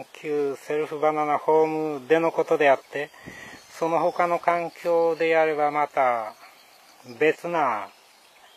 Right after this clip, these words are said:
結果が出るかもしれません。例えば、ブラジルのバナナマッサン、これですね、を、このハワイのアップルバナナと同じ環境でハワイで植えたなら、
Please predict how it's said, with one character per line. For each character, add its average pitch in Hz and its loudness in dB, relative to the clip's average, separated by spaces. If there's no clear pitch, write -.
結 160 -2
果 147 -10
が 147 0
出 143 -2
る 143 -4
か 175 4
も 156 0
し - -12
れ 135 -2
ま 120 -4
せ 104 -12
ん。 95 -16
例 175 2
え 175 2
ば、 147 2
ブ 143 2
ラ 170 6
ジ 170 -2
ル 170 2
の 151 0
バ 151 6
ナ 156 2
ナ 165 2
マ 165 2
ッ - 0
サ - -6
ン、 107 -8
こ 127 -14
れ 104 -16
で 92 -20
す - -20
ね、 107 -10
を、 127 -2
こ 165 -2
の 147 -4
ハ 160 2
ワ 165 4
イ 160 -2
の 151 0
ア 151 4
ッ - -20
プ 165 -4
ル 160 -2
バ 165 0
ナ 160 -2
ナ 156 -2
と 143 -2
同 160 2
じ 165 -6
環 165 0
境 160 0
で 143 0
ハ 165 6
ワ 170 10
イ 170 -4
で 165 2
植 165 2
え - -4
た 156 0
な 151 4
ら、 127 2